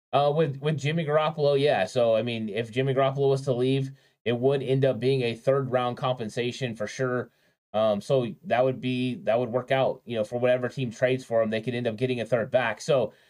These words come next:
if they were willing to trade the forty-niners a third round pick, for instance, this year, or even a fifth round pick, they could get a comp pick back. Um, I, you know what? I don't believe it's a third.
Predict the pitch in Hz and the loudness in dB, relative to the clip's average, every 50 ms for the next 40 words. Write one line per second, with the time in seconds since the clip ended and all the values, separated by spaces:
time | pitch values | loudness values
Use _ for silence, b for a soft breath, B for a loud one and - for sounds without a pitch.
0 | b b - 113 - 139 156 165 156 147 139 143 151 151 156 151 147 139 151 160 | b b -6 -2 0 2 2 4 4 4 2 2 2 2 2 0 -2 -2 -2 0
1 | 143 139 135 131 135 - 147 147 151 156 147 135 135 135 143 143 143 135 131 131 | 0 2 0 0 0 0 2 2 2 2 0 0 0 0 0 0 2 2 2 2
2 | 135 131 131 127 - - 139 135 131 135 131 123 110 - 143 131 135 - 131 131 | 2 2 2 0 0 0 0 0 2 2 0 0 0 -2 -4 -4 -2 0 0 0
3 | 131 135 - 107 117 123 - 135 127 120 131 135 131 131 120 110 101 b b b | 0 -2 -6 -10 -12 -6 -2 0 0 2 2 2 2 2 0 -2 -2 b b b
4 | b b b b 104 101 - 156 160 160 160 135 135 120 113 104 - 123 113 104 | b b b b -4 -2 0 0 0 0 2 0 0 0 0 0 2 2 0 0
5 | - _ _ _ _ _ _ _ - 127 135 131 131 165 160 151 139 113 131 139 | -2 _ _ _ _ _ _ _ 0 0 0 0 2 0 0 0 0 2 2 4
6 | 135 131 131 127 120 - - 139 139 - - - 139 110 - - 117 120 123 120 | 4 4 2 2 0 -2 -4 -2 -4 -4 -4 -4 -4 -4 -4 0 0 0 2 0
7 | 120 - _ _ _ _ _ _ _ - 131 151 143 - - 160 165 190 208 247 | -2 -4 _ _ _ _ _ _ _ 0 0 0 2 2 0 0 2 2 2 4
8 | 269 262 208 170 165 165 135 143 156 135 226 262 262 - 240 233 233 233 190 180 | 4 4 4 4 2 2 2 2 2 2 2 2 0 -4 -4 -2 -2 -2 0 -2
9 | 165 - 151 120 - - - - - 151 151 147 135 113 107 98 90 104 | 0 0 -2 -2 -4 -6 -10 -2 0 2 2 4 2 2 0 -2 -4 -8